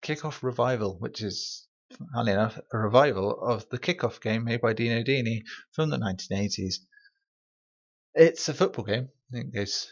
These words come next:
which, uh, soccer game, if you will, um, viewed in a top-down fashion, much like the games of yore, um,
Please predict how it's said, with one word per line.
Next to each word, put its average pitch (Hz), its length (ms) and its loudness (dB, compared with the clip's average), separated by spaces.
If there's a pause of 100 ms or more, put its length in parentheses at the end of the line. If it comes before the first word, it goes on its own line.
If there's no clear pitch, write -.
(140)
which, - 280 -2
uh, 98 220 4 (720)
soccer 110 300 0
game, 101 240 2 (120)
if - 160 -6
you 98 100 0
will, 113 280 2 (200)
um, 123 380 2 (1500)
viewed 135 220 6
in 123 80 0
a 117 60 0
top-down 120 420 2
fashion, 110 420 0
much - 240 -8
like 113 160 -4
the 104 80 -14
games 107 300 -2
of 107 120 -6
yore, 107 360 -4 (640)
um, 104 360 -4